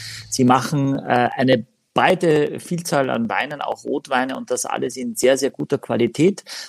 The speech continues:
Das Weinviertel ist eigentlich, ich vergleiche das immer gern mit Rheinhessen Deutschlands, kommt so ein bisschen aus der Massenproduktion, hat aber mehr und mehr wirklich hochwertige, tolle Winzer. Äh, und es ist tatsächlich, äh,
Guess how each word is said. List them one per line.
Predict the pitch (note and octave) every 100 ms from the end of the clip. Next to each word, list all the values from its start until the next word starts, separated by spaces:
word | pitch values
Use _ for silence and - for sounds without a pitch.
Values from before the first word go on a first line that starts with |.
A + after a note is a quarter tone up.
| -
Das | C3 A#2
Weinviertel | A2 D3+ E3+ F3+ E3 C#3+
ist | C3 -
eigentlich, | C3 B2 C3 B2 A2+ - -
ich | B2+ A2
vergleiche | A2 A#2+ A#2+ B2
das |
immer | A#2 A#2
gern | G#2+ A2+
mit | A2+ G#2+
Rheinhessen | G#2+ G#2 C3 C3+
Deutschlands, | A2 G#2+ - C#3+ - -
kommt | - D3
so | D3
ein | C3+
bisschen | C#3
aus | B2+ A#2+
der | A#2+
Massenproduktion, | A#2 D3+ - D3 C#3+ C3+ C3 - C3+ C3+ B2+
hat | C3
aber | A#2+ B2 B2+
mehr | B2 C#3+
und | C#3+
mehr | C3 C3+ C3
wirklich | C#3+ C3+ - - - -
hochwertige, | D3+ F3+ - D3 C#3+ D3 C3+ -
tolle | - C3+ C3+ B2
Winzer. | D#3+ F3 F3 E3 D#3+ - - - -
Äh, | - C3
und | F#3+ D#3+
es | C#3+
ist | D3+
tatsächlich, | D3 A#2 C#3+ C#3+ D3 - D3+
äh, | C#3 C#3 C3 C3 C3 B2+ C3